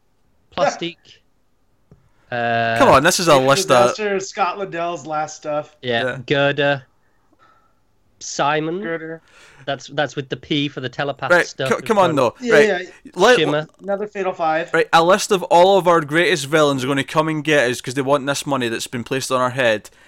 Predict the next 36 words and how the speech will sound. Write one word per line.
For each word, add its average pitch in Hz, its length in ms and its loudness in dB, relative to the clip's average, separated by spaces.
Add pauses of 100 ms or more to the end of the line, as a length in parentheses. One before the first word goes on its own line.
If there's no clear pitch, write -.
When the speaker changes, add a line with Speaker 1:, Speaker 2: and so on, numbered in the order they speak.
(140)
Speaker 3:
And 135 200 0
this - 180 2
is 175 120 -2
the 165 80 0
team 151 300 -2
that 156 100 -2
show 139 240 0
up? 147 300 2 (920)
Speaker 2:
Yeah, 220 220 0
like, 170 200 -2
it 147 80 -18
starts, 196 400 -4
we 170 60 -10
get 147 180 -6
Giganta, 135 560 -4
and 117 100 -6
then 104 100 -10
you 101 60 -12
get 92 200 -14
Vertigo, 131 640 -2
and 120 80 -4
you're 117 120 -4
like, 110 180 -4
"Oh, 147 300 -2
this 170 140 -8
could - 140 -12
be 147 80 -6
good." 117 340 -6 (360)
And 143 180 -4
then 165 100 0
you 185 60 -2
get 185 160 -8
this 156 140 -12
splash 156 400 -10
page 113 320 -8
of 113 120 -10